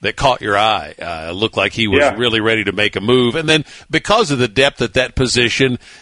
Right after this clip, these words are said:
Speaker 1: you know, they, uh, it was, you know, he was slowly wor-, being worked into the mix. And then he, I think he had his first catch, and he got hurt on that play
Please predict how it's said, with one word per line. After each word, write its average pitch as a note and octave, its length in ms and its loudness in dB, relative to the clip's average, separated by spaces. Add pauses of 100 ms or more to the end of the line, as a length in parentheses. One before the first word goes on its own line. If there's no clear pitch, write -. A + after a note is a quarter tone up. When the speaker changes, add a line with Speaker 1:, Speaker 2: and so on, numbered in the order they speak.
(120)
Speaker 1:
you C3 120 -2
know, A#2 80 0
they, A#2 160 4
uh, G#2+ 540 -4
it A#2+ 160 -4
was, A#2 360 -2 (380)
you B2+ 120 -2
know, G#2 180 0 (240)
he B2 220 0
was A2 180 0
slowly C3+ 640 2 (360)
wor-, C3+ 140 0
being A#2+ 280 0
worked B2+ 300 0
into B2 180 2
the G#2 120 -2
mix. C3+ 480 0
And B2+ 200 0
then B2+ 120 0
he, A#2+ 220 0
I G#2 60 -6
think D#3+ 140 -4
he C#3+ 100 0
had G#2+ 80 2
his G#2 160 -2
first - 320 0
catch, C#3+ 420 -2
and A2 60 -2
he A2+ 60 0
got G#2+ 200 0
hurt F3+ 300 2
on A2 180 0
that B2 200 -2
play A#2 460 2